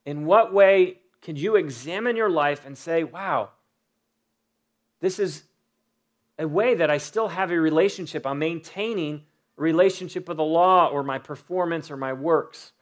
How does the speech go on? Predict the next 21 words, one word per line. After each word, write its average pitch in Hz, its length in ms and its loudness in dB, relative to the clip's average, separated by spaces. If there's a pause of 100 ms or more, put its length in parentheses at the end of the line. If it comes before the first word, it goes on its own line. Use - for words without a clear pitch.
(320)
that 135 140 -6
kind 139 160 -10
of 120 80 -12
thing. 110 300 -16 (2500)
Pick 196 220 -2
your 226 120 4
thing, 160 540 0
but 143 320 0 (1120)
maybe 196 240 4
a 175 60 6
question 180 720 -4
to 151 160 -8
help 196 320 -4
you 175 140 -2
understand 165 480 -6
what 156 140 2
your 156 140 -2
thing 160 280 -8
might 135 260 -4
be 147 220 0
is, 123 260 -4